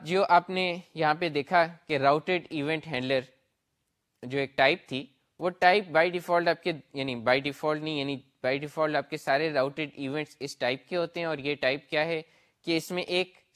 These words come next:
system dot object کا پیرامیٹر جا رہا ہوتا ہے جو کہ سینڈر ہوتا ہے، جو ایونٹ let's say بٹن کلک ہوا ہے، تو جو بٹن کلک ہوا ہے، وہ بٹن اس کا سینڈر ہے۔ یعنی ماؤس ڈاؤن کا ایونٹ تو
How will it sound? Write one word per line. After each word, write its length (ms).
system 360
dot 400
object 380
کا 100
پیرامیٹر 520
جا 220
رہا 140
ہوتا 220
ہے 100
جو 140
کہ 320
سینڈر 440
ہوتا 240
ہے، 60
جو 300
ایونٹ 360
let's 240
say 80
بٹن 300
کلک 280
ہوا 180
ہے، 80
تو 100
جو 220
بٹن 320
کلک 300
ہوا 160
ہے، 60
وہ 120
بٹن 320
اس 120
کا 100
سینڈر 360
ہے۔ 60
یعنی 180
ماؤس 360
ڈاؤن 260
کا 80
ایونٹ 380
تو 160